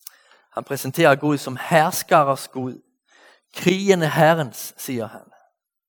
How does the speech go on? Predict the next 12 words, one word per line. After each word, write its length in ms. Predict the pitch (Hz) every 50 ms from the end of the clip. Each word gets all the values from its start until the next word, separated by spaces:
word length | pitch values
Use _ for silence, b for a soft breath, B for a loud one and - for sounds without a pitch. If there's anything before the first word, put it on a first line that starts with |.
| _ _ _ _ _ _ _ b b b b b b b b b b b b b b b b b b -
Og 120 | 139 147
en 120 | 160 156
gang 220 | 151 160 160 156 160
havde 180 | 156 147 143
jo 80 | 139 139
herskeres 640 | 131 156 147 143 160 160 - - 160 143 135 131 -
herre 300 | - 131 127 139 139 131
besejret 800 | 135 127 - - - 151 139 151 151 135 135 127 - - - b b b b b b b b b _ _ _ _ _ _ _ _ _
Egypten 640 | 139 135 - - - 185 - - - _ - 85 - _ _ _ _
og 80 | - 127
befriet 540 | 143 135 - - 196 196 180 170 156 - -
Israel 540 | - 175 175 180 - - - 123 90 80 69